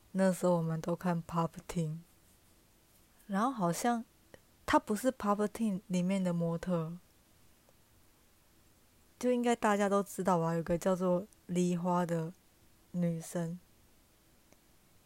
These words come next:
那时候我就觉得她的名字很好听，我就上网查，上网查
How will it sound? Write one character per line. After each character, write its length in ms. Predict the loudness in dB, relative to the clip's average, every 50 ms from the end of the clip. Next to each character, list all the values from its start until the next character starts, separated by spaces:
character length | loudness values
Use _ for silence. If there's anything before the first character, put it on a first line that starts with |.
| _ _ _ _ _ _ _ _ _ _ _ _ _ _ _ _ _ _ _ _ _ _ _ _ _
那 120 | 0 0 0
时 120 | 2 2
候 60 | 2
我 40 | 2
就 80 | 2 0
觉 180 | 0 -2 -4
得 240 | -2 0 -2 -2 -2 -6 -12 _ _ _ _ _ _ _ _ _ _ _ _
她 180 | -8 -4 0 0
的 80 | 2
名 280 | 2 2 0 0 0 0
字 180 | -2 -2 -2 -2
很 180 | 0 0 -2
好 240 | -2 -2 -2 -2 -4
听， 380 | -6 -6 -6 -6 -6 -6 -8 -12 _ _
我 160 | -4 -4 -2
就 140 | 0 -2 -2
上 300 | -2 -2 -2 -2 -2 -4
网 120 | -4 -6
查， 200 | -8 -10 -14 -16 -16 -16 -16
上 280 | -6 -2 -2 0 0
网 180 | -2 -2 -4 -6
查 380 | -8 -6 -6 -6 -6 -6 -8